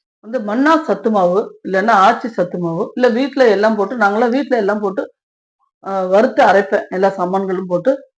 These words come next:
பயிறு அது இதெல்லாம் போட்டு வறு-, வறுத்து அரைச்சு வச்சுப்பேன். அந்த மாவா இருந்தாலும் சரி,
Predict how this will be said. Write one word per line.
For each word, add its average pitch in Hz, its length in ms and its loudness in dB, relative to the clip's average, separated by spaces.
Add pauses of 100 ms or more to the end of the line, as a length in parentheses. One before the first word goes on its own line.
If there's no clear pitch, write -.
(280)
பயிறு 208 300 0 (260)
அது 196 220 -2
இதெல்லாம் 185 320 0
போட்டு 190 240 0
வறு-, 180 360 4
வறுத்து 202 360 2
அரைச்சு 190 320 2
வச்சுப்பேன். 180 420 -2 (480)
அந்த 220 220 -2
மாவா 233 260 4
இருந்தாலும் 196 380 2
சரி, 185 220 0